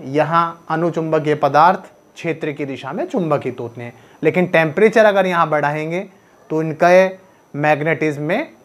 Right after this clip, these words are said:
डिक्रीमेंट आएगा, इनका मैग्नेटिज्म कम हो जाएगा। तो ये दो materials हमने उनके मैग्नेटिज्म को समझा।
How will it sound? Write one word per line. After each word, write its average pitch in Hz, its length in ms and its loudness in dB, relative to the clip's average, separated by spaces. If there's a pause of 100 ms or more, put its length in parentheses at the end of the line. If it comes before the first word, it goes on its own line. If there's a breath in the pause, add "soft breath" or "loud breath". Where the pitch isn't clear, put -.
(100)
डिक्रीमेंट 151 560 -2
आएगा, 156 260 4
इनका 175 200 0
मैग्नेटिज्म 151 640 -2
कम 170 220 0
हो 127 120 -4
जाएगा। 117 380 -6
तो 143 140 -8
ये 147 180 -2
दो 156 160 0
materials 165 580 -2
हमने 160 340 -4
उनके 151 260 -4
मैग्नेटिज्म 156 560 -2
को 160 120 -2
समझा। 165 360 0